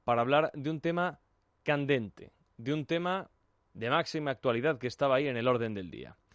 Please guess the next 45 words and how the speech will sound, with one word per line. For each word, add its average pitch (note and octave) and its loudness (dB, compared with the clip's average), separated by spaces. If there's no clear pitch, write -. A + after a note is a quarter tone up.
El B2+ 2
tema F3 4
era F3+ 2
la C3 2
nevada C#3 4
que C#3 2
dejó C3+ 4
la C3 8
borrasca G#2+ 0
Filomena. C2 -10
Era A2+ -4
lo B2 2
que A#2+ -2
estaba A#2+ 4
programado B2 2
en A#2+ 0
el A2 -2
parsimonioso, A#2+ -2
lentísimo B2+ -4
e A#2+ -4
ineficaz A2+ -2
orden A#2+ 0
del G#2 -2
día A#2 2
del G#2+ -2
Congreso. G2+ -6
En A#2+ -2
lugar B2 6
de E3+ 2
convocar E3+ 2
una D#3+ 2
comparecencia C#3+ 0
de C#3 2
urgencia C3+ -2
en B2+ -2
los B2 -2
primeros A#2+ -2
días C3 0
del G2 -4
mes A2 -4
de A2+ -4
enero A#2+ 0
con G2 -6
aquella A2+ -2
nevada, B2+ 4